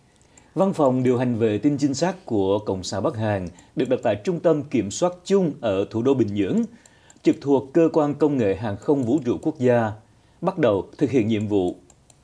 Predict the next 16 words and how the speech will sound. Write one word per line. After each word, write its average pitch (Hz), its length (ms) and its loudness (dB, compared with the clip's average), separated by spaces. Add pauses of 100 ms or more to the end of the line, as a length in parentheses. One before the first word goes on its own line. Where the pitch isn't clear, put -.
(380)
Hãng 143 260 -6
thông 135 160 0
tấn 165 200 2
trung 131 180 2
ương 123 240 2 (100)
của 95 220 0
Cộng 101 180 -4
sản 95 200 -6
Bắc 131 180 -6
Hàn 95 280 -6
K - 120 -16
C 127 300 0 (260)
N 110 60 -2
A 107 60 0
đưa 110 240 0
tin. 104 260 2